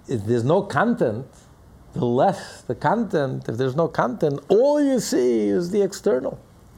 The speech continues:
So we are God's language, but language, words and letters contain an idea, a content.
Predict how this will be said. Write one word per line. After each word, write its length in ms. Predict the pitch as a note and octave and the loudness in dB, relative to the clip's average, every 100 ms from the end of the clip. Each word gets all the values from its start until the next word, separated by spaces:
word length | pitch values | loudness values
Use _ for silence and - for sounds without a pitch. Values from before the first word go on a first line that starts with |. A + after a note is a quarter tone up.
| - - - - - - - - - - - - - - - - - - - - | -20 -20 -20 -20 -20 -20 -20 -20 -20 -20 -20 -20 -20 -20 -20 -20 -20 -20 -20 -6
So 120 | C#3 | -2
we 180 | C#3+ B3 | 2 2
are 80 | G#3+ | 2
God's 320 | A3+ A3+ F3 | 2 2 2
language, 520 | A#3+ C#4+ B3+ C#3 G#2+ | 0 0 0 0 0
but 140 | D3+ | 0
language, 500 | D#3 D#3+ A#3 A#3+ F#3 | 2 4 4 2 2
words 560 | D3 D#3 G#3+ C#4 A#3 D3+ | 2 4 4 4 4 2
and 180 | F3 F#3+ | 2 4
letters 420 | A3+ B3 G3 E3 | 2 4 2 2
contain 760 | - F3 - F#3+ A#3 F#3+ E3+ - - | 0 -2 2 4 4 2 -2 -6 -10
an 240 | - E3 D3+ | -4 0 2
idea, 500 | F3 D3+ C4+ B3+ C#3+ | 2 2 4 4 4
a 60 | |
content. 500 | - B3+ C#4 A3+ C#3 | 2 0 0 0 0